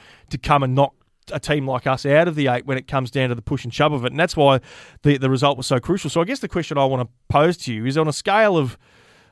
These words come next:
uh, one to ten, how, what's your confidence level of actually making finals? We probably need to win another five, f-, five, five and good percentage, or six out of ten.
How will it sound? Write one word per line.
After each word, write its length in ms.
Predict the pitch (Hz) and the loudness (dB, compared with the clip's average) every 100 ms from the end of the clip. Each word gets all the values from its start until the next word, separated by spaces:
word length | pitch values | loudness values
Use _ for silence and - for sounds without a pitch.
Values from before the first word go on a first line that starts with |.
| - | -12
uh, 220 | - - | -10 -8
one 240 | 113 151 | -2 -2
to 80 | 139 | -4
ten, 440 | 120 160 214 269 175 | -6 -4 -4 -6 -4
how, 300 | 180 220 208 | 0 2 0
what's 240 | 202 196 | -2 -4
your 60 | 185 | -4
confidence 460 | - 160 165 156 | 0 0 2 0
level 240 | 143 131 131 | 2 2 2
of 80 | 127 | 2
actually 300 | 135 139 123 | 0 -2 -4
making 380 | - 131 135 127 | -2 0 0 -2
finals? 460 | - 131 131 117 110 | 0 2 4 2 -2
We 80 | 127 | 0
probably 220 | 170 185 | 2 2
need 120 | 175 | 2
to 40 | |
win 160 | 139 143 | 4 2
another 420 | 139 131 123 120 - - - _ _ _ _ | 2 2 4 2 0 -12 -20 _ _ _ _
five, 640 | _ - 165 180 180 175 156 - _ _ _ _ | _ 0 2 4 4 4 0 -10 _ _ _ _
f-, 80 | - | -20
five, 600 | 131 131 185 208 226 170 127 | -18 -2 4 6 6 2 -2
five 300 | 202 226 196 | 2 4 2
and 100 | 165 | 0
good 160 | 170 | 0
percentage, 460 | 143 - 156 147 139 | -2 -2 -2 -2 0
or 160 | 143 | 2
six 720 | 131 - - 160 - - - - _ _ _ _ _ _ _ _ - | 0 -4 -6 -6 -6 -12 -14 -16 _ _ _ _ _ _ _ _ 0
out 160 | 139 | 2
of 80 | 131 | 2
ten. 400 | - 127 117 - | -2 -6 -6 -10